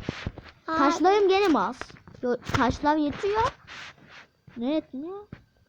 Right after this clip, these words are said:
Speaker 2: E, kızıl. Bir tane daha yapılıyor bu. E, ne yetmiyor lan? Kuvars da yetiyor, bu da yetiyor, bu da yetiyor. Demir.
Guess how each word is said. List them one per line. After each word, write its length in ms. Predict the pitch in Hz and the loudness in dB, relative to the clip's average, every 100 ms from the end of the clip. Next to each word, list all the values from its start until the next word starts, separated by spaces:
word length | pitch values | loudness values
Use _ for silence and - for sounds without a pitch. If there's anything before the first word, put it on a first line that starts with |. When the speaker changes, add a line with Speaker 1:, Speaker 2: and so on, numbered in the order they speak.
| _ | _
Speaker 2:
E, 120 | - 262 | -14 -12
kızıl. 280 | 254 294 302 _ - - - - _ _ _ _ _ _ _ _ _ - | -12 -12 -12 _ -20 -20 -20 -20 _ _ _ _ _ _ _ _ _ -14
Bir 100 | 262 | -4
tane 240 | 320 330 | -4 -2
daha 100 | 330 | 0
yapılıyor 500 | 320 294 311 349 320 | 2 0 0 2 2
bu. 160 | 302 359 - - _ - - _ _ - _ _ _ - | -2 -4 -12 -20 _ -20 -20 _ _ -20 _ _ _ -2
E, 120 | 247 | 4
ne 140 | 294 | 4
yetmiyor 380 | 466 - 339 294 | 4 4 2 4
lan? 560 | 311 392 453 440 294 233 - - - - - _ - - _ _ _ _ _ - _ _ | 2 0 0 0 0 -2 -10 -20 -18 -16 -18 _ -20 -20 _ _ _ _ _ -20 _ _
Kuvars 400 | - 269 349 440 | -2 2 2 2
da 60 | 403 | -2
yetiyor, 500 | 339 285 277 294 294 | -2 -2 -2 -2 -2
bu 120 | 320 | -2
da 60 | 415 | -2
yetiyor, 440 | 370 302 - 294 | -2 -4 -6 -6
bu 100 | 330 | -2
da 60 | 415 | 0
yetiyor. 520 | 349 - 311 339 440 - - - - - _ _ _ _ _ _ _ - | -2 -2 -4 -2 -4 -10 -18 -20 -20 -20 _ _ _ _ _ _ _ -4
Demir. 380 | 233 233 262 | 0 2 2